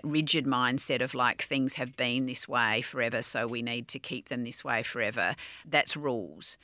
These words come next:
And rules are tricky because as soon as you create a rule for yourself, you give s-, yourself the opportunity to break it. And if you break the rule, then it's, like, good and bad. If I've broken the rule, I'm a bad person, I'm a bad mother because I haven't done all of the things that I used to do for my kids.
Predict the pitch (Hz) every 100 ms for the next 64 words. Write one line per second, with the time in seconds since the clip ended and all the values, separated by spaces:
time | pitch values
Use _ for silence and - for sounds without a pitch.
0 | - _ 147 131 139 139 143 147 - 143
1 | - - - 110 113 - 135 135 - 143
2 | 147 160 160 - 147 139 131 123 135 139
3 | 123 - 123 135 131 123 - - - 139
4 | - 131 - 139 127 139 131 123 123 110
5 | 113 135 - 254 - - - - 120 -
6 | 120 117 113 123 127 135 175 247 - -
7 | _ 131 127 - 131 120 - - 175 143
8 | 123 120 101 71 58 - - 123 123 -
9 | 135 127 135 156 135 113 120 107 117 117
10 | - 113 117 113 110 120 113 117 127 101
11 | - - 120 143 117 - 123 117 - 117
12 | 107 107 131 120 120 131 123 117 120 120
13 | 113 120 - - 127 110 120 117 107 -
14 | 113 - -